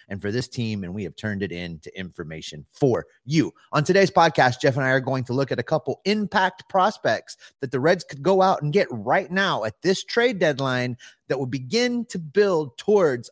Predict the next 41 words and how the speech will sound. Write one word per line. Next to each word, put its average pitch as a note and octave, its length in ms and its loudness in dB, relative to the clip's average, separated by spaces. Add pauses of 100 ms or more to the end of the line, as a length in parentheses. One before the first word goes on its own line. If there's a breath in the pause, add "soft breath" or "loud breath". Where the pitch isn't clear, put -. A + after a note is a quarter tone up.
a C3 80 2
winner C3+ 500 -4
in A#2 120 -6
twenty B2+ 480 -8
twenty-four. F2+ 720 -14 (240 soft breath)
Uh, G#2 100 -2
we're A#2 140 0
also B2+ 180 0
gonna A#2+ 160 -6
take A#2 180 -4
a A2+ 60 -4
quick - 220 -4
look C3+ 300 0
at A#2+ 200 -4
this C#3+ 220 -2
weekend's D#3+ 720 -2
com-, F3+ 320 -4
upcoming A3+ 500 -4
matchups F3+ 680 -2 (200 loud breath)
with E3+ 380 2 (180 soft breath)
the C3 140 -2
Cardinals D3 640 0 (100)
and C3 340 -2
their A#2+ 280 0
Devil A#2+ 540 -2
Magic A2 460 -4
coming A2+ 260 -10
out G#2 280 -10
of G2 220 -6
the F#2+ 120 -12
All-Star F2+ 340 -6
break. D#2+ 320 -10 (180 soft breath)
We're C3+ 80 2
also D3 180 0
gonna G3 160 -4
take F3+ 200 -4
a D3 40 -6
look D3 280 -2
back C3 400 -2
at A2+ 240 -6
some G#3 400 -4